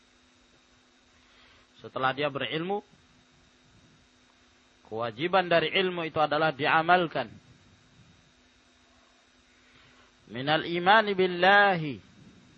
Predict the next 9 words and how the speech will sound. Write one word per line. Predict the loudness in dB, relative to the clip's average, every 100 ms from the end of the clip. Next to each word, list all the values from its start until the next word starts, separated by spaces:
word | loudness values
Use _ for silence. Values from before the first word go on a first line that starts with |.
| _ _ _ _ _ _ _ _ _ _ _ _ _ _ _ _ _ _ _ _
berupa | -14 -8 -6 -4
keimanan | -4 -4 0 2 2 -2
kepada | -2 0 4 4
Allah. | 4 2 4 4 0 -8 -20 -20 -20 _ _ _ _ _ _ _ _ _ _ _ _ _ _ _ _ _ _ _ _ _
Wal | -2 0 0 -4
qiyami | -2 4 4 2 -2
bi | -4 -2
ta'atihi, | 4 6 6 2 -10 -10 -20 -20 -20 -20 -20 _ _ _ _ _ _ _ _ _ _ _ _ _ _ _ _ _ _ _ _ _ _ _ _ -20 -14
dan | -2 0 0 -4 -18